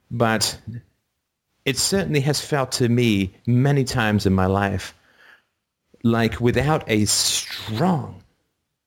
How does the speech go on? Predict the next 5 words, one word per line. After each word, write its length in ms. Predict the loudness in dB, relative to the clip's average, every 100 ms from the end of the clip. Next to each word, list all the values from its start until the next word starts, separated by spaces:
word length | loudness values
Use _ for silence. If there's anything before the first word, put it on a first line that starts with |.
| _ _ _ _
effort 320 | -4 -2 0 -2
of 140 | 0
will, 520 | 0 2 0 -4 -12 -16 _ _ -12 -10 -10 -14 -16 _ _ _ _ _ _ _
I'm 220 | 0 2 2
just, 500 | 0 -2 -4 -6